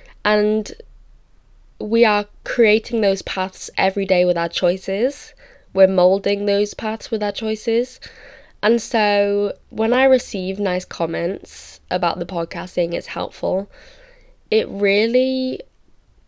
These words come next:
reminds me that I'm on the right path. I'm creating the right path. And, you know, today I've been so bored because of covid.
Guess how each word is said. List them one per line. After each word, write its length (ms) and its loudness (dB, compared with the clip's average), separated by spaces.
reminds 600 2
me 160 2
that 160 -2
I'm 180 2
on 140 2
the 100 2
right 220 -4
path. 340 -12
I'm 140 0
creating 640 0
the 80 0
right 180 -4
path. 480 -10
And, 560 -4
you 160 4
know, 160 6
today 360 4
I've 200 2
been 180 0
so 260 2
bored 420 2
because 240 -6
of 80 0
covid. 640 -2